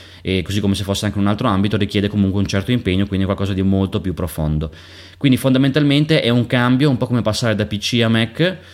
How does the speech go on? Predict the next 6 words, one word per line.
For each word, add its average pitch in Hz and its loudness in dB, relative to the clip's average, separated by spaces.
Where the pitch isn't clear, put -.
e 107 2
dove 120 2
smetti 127 0
piano 110 0
piano 117 2
di 113 2